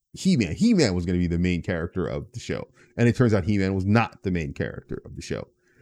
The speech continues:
Um, so people kinda got frustrated by that. And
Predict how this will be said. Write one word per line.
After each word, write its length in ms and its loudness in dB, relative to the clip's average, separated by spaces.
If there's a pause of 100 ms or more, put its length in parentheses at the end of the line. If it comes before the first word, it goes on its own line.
(320)
Um, 580 2 (1000)
so 200 4
people 280 4
kinda 240 0
got 180 -6
frustrated 500 0
by 180 -4
that. 280 -10 (440)
And 540 6